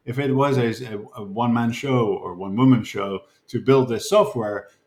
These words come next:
just hire that person for, to, to consult or to fix problems. I, I too often see these requests of, "Hey, we are a big corporate X Y Z and we are using your software, and it is really important that we get this particular issue fixed really right now.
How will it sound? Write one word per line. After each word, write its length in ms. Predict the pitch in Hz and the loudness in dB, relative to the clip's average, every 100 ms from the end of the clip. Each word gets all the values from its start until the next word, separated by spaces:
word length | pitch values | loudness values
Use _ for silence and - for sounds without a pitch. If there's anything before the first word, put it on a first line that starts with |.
| _ _ | _ _
just 320 | 160 143 - _ | -6 -6 -8 _
hire 680 | - 123 147 156 123 98 - | -6 0 2 4 2 -2 -6
that 380 | 117 113 113 _ | -6 -6 -8 _
person 500 | - 131 127 120 104 | 2 2 2 -2 -6
for, 320 | 98 113 107 101 | -8 -8 -6 -6
to, 240 | 110 104 | -6 -6
to 120 | - | -8
consult 640 | - 123 113 117 120 117 104 | -4 -2 0 0 -2 -2 -6
or 200 | 101 98 | -10 -8
to 120 | 101 | -12
fix 240 | - 101 | -10 -12
problems. 640 | - 113 101 92 87 - _ _ _ _ - | -8 -10 -6 -8 -8 -12 _ _ _ _ -16
I, 220 | 95 95 | -12 -10
I 100 | 113 | -10
too 260 | 101 135 143 | -4 0 2
often 320 | 123 123 120 113 | 2 0 -2 -2
see 400 | - 117 110 107 | -2 0 0 0
these 240 | 104 98 | -4 -4
requests 580 | 104 104 117 117 - - | -6 -6 -4 -4 -6 -8
of, 400 | 101 101 98 _ _ _ - | -6 -6 -8 _ _ _ 0
"Hey, 140 | 180 | 2
we 200 | 131 151 | 4 4
are 220 | 160 147 | 4 4
a 80 | 135 | 2
big 280 | 127 170 143 | 2 2 0
corporate 460 | 156 160 151 135 131 | 0 0 2 -2 0
X 220 | 151 - | -6 -4
Y 220 | 131 175 | 0 0
Z 300 | 117 143 127 | 2 2 0
and 120 | 110 110 | 0 -2
we 140 | 120 | 0
are 140 | 123 | 2
using 320 | 120 147 135 123 | 4 4 6 4
your 120 | 120 | 4
software, 520 | - 156 135 120 98 | 0 -2 -2 -4 -6
and 200 | 101 110 | -6 -6
it 160 | 110 110 | -6 -4
is 220 | 110 95 | -6 0
really 300 | 139 175 143 | 4 4 6
important 580 | 131 127 160 127 101 95 | 4 4 2 2 -4 -6
that 180 | 107 | -6
we 140 | 110 117 | -2 -2
get 240 | 143 143 | -2 0
this 140 | 135 127 | 0 0
particular 440 | 131 131 127 113 | -4 -6 -8 -6
issue 300 | 131 127 117 | -2 -2 -4
fixed 380 | - 139 135 113 | -4 -4 -4 2
really 220 | 127 135 | 4 6
right 220 | 120 117 | 4 2
now. 380 | 117 117 90 - | 2 0 -2 -8